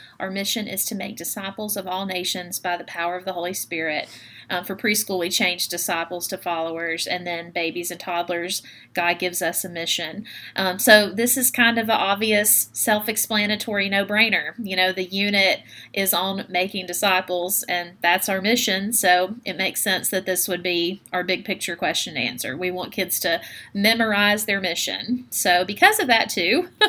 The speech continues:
<laughs> it paired very nicely with the Great Commission as our key passage. So Matthew twenty-eight nineteen through twenty, of course, kids has the whole, um, text. Um, we shorten preschool to, "Go therefore and make disciples of all nations,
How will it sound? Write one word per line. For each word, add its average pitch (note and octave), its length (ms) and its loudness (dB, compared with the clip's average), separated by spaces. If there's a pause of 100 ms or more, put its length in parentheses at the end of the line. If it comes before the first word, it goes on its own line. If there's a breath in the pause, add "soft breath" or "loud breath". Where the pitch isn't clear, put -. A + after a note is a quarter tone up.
(180)
<laughs> - 380 -4
it B3+ 200 8
paired D#4 280 8
very D#4+ 300 6
nicely D#4 400 2
with C4 160 0
the B3+ 60 0
Great A#3+ 260 2
Commission A#3+ 580 2
as F#3 220 0
our G3+ 120 2
key G#3+ 220 -4
passage. F3 580 -2
So F#3 380 0 (540 loud breath)
Matthew G#3+ 280 0
twenty-eight A3 480 2
nineteen G#3+ 380 -2
through A3+ 140 -6
twenty, G3 340 -6
of F#3+ 80 -8
course, G3+ 240 -6
kids F#3+ 300 -4
has F#3+ 220 -4
the G3+ 100 -4
whole, F#3 500 -4 (380 loud breath)
um, F#3+ 240 -4
text. - 720 -2 (100)
Um, G3 200 -4
we F#3+ 80 -4
shorten G3+ 480 -2
preschool G3 560 -4
to, F#3 60 -4
"Go F#3 200 0
therefore F#3 420 -4
and F3 80 -8
make F3+ 180 -6
disciples F3+ 520 -6
of F#3 100 -12
all F3+ 200 -4
nations, E3+ 580 -8